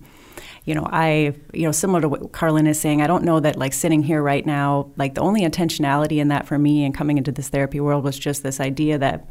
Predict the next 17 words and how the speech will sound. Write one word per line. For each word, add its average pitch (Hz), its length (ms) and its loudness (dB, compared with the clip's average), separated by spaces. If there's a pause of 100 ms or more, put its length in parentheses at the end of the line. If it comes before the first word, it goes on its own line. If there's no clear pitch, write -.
(600)
through 165 240 -2
life, 156 720 0
um, 143 640 -6 (480)
every 156 400 -2
step 156 320 -2
I 151 80 0
took 147 240 -6
forward 156 380 0
in 143 80 -2
terms 143 240 -2
of 147 100 -4
overcoming, 147 960 0
uh, 139 160 -4
just 135 240 -10
brought 143 180 0
me 143 120 0
further 139 640 -2